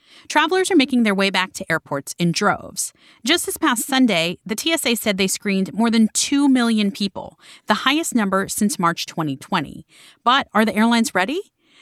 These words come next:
Joanne Mueller is Axios' transportation correspondent, is here with the latest on this slice of the labor shortage.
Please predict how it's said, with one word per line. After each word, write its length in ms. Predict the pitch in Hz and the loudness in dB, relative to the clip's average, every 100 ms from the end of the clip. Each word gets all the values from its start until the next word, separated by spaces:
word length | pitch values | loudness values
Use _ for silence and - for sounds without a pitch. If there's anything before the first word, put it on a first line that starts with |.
| _ | _
Joanne 260 | 277 285 269 | 0 4 4
Mueller 220 | 269 254 | 4 2
is 120 | 233 | 0
Axios' 440 | 233 - 247 226 - | -2 -2 -2 -2 -4
transportation 720 | - 233 - 208 240 240 233 | -2 -2 -2 -6 -4 -2 -2
correspondent, 640 | 214 202 226 202 190 190 | 0 -2 0 0 2 0
is 160 | 185 180 | -4 -4
here 160 | - 240 | -2 -2
with 120 | 233 | 0
the 60 | |
latest 400 | 202 190 180 180 - | 0 2 0 -2 -4
on 140 | 175 165 | -2 0
this 180 | 233 | 0
slice 400 | - 175 156 - - | 0 0 0 -4 -6
of 120 | 170 | -4
the 100 | 165 | -2
labor 240 | 156 147 | -4 -6
shortage. 480 | - 143 117 107 | -8 -8 -10 -12